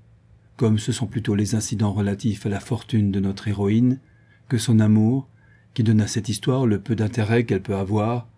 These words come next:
comme ce n'est pas une histoire d'amour que nous avons racontée, le lecteur ne demande pas à suivre le recouple jusqu'au pied de l'autel, mais nous pouvons dire, en anticipant sur l'avenir,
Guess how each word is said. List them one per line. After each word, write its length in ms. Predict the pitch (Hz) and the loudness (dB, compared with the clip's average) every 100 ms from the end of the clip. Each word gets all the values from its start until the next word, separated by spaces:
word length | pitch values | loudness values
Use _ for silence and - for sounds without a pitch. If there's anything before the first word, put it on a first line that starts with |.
| _ _ _ _ | _ _ _ _
comme 140 | 131 104 | -4 -4
ce 120 | - | -4
n'est 60 | |
pas 120 | 110 95 | -4 -4
une 140 | 101 | -4
histoire 280 | 98 - 101 | -6 -4 -2
d'amour 340 | 101 107 117 | 2 2 2
que 120 | 113 101 | 0 0
nous 160 | 98 | 0
avons 140 | 95 90 | -2 -4
racontée, 640 | 95 - 98 - 117 117 - _ _ _ _ _ - | -6 -4 -6 -2 -2 -2 -8 _ _ _ _ _ 0
le 120 | 170 | 4
lecteur 460 | 170 160 202 208 160 | 4 4 0 0 2
ne 140 | 151 | 4
demande 280 | 143 143 120 | 6 4 2
pas 260 | 143 113 104 | 0 0 -2
à 60 | |
suivre 320 | 98 123 104 | 0 0 2
le 80 | 110 | 2
recouple 480 | 104 110 - 110 107 | 2 0 -2 -2 -2
jusqu'au 320 | 98 98 117 | -2 -2 -4
pied 160 | - 107 | 0 0
de 80 | 98 | 2
l'autel, 500 | 98 - 101 98 107 - _ _ _ - | 0 0 -2 -2 -4 -14 _ _ _ -4
mais 180 | 107 120 | 2 4
nous 120 | 123 | 4
pouvons 260 | - 139 139 | 6 4 6
dire, 340 | 139 147 123 | 6 2 0
en 120 | 98 | -4
anticipant 560 | 98 90 - - - 101 | -6 -6 -8 -6 -4 -4
sur 160 | - | 0
l'avenir, 480 | 113 117 131 131 135 | 0 4 8 8 6